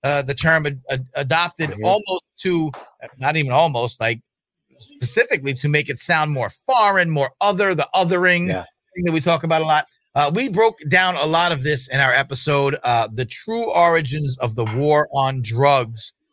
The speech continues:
Speaker 1: uh, one of our very early, but no less relevant today than it was when we first dropped it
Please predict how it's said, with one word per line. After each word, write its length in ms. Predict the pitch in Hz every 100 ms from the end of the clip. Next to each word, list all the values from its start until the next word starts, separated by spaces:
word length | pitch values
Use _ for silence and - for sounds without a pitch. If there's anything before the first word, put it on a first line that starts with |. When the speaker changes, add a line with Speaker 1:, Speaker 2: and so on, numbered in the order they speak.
| _
Speaker 1:
uh, 260 | 110 117 110
one 160 | 123 151
of 80 |
our 160 | 131 127
very 340 | 120 170 185 -
early, 340 | 165 156 151
but 240 | 135 127 135
no 140 | 156
less 320 | 160 156 -
relevant 400 | 156 147 127 135
today 260 | 147 147 143
than 140 | 131
it 80 | 110
was 200 | 123 135
when 140 | 139
we 100 | 135 147
first 280 | 156 156
dropped 380 | 131 170 151 -
it 100 | 127